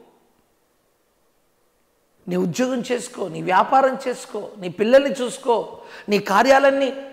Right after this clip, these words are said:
ఏవైతున్నాయో అవి జరిగించుకో, కానీ దేవునికి ఇవ్వవలసిన ఆ ప్రార్థన సమయం ఏదైతే ఉందో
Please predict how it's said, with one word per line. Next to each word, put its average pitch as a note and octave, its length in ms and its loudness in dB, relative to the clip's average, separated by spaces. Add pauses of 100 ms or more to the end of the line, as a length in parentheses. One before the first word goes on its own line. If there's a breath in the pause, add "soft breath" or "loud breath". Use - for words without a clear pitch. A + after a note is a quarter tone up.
(340)
ఏవైతున్నాయో C4 680 4
అవి G#3+ 100 0
జరిగించుకో, A3 720 0
కానీ F#3 340 -4
దేవునికి G#3 560 -4
ఇవ్వవలసిన G3+ 520 -14
ఆ E3 160 -12
ప్రార్థన F#3+ 560 -6
సమయం F#3 480 -10
ఏదైతే F3+ 380 -10
ఉందో D#3+ 320 -12